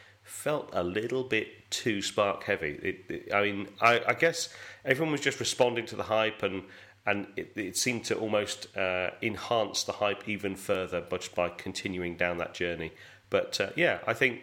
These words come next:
I think it's now, it's got a reasonable section. Spark is still a very interesting, very important, uh, technology as part of the stack, but it is just part of the stack. There's,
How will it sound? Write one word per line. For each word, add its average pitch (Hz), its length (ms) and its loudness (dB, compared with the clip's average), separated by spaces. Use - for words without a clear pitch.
I 110 80 4
think - 280 -2
it's - 260 0
now, 107 500 2
it's - 180 -8
got 98 180 0
a 95 40 0
reasonable 95 720 -2
section. - 540 -2
Spark - 400 2
is - 60 -6
still 98 160 2
a 87 60 -4
very 98 300 2
interesting, 95 600 -2
very 98 280 2
important, 95 720 -4
uh, 82 140 2
technology 98 560 0
as - 80 -2
part - 240 0
of - 60 -6
the 85 80 -10
stack, - 420 0
but 185 80 4
it 208 100 -2
is 190 140 0
just - 280 0
part 131 220 2
of 110 60 -2
the 113 80 -4
stack. - 480 -2
There's, 95 260 -4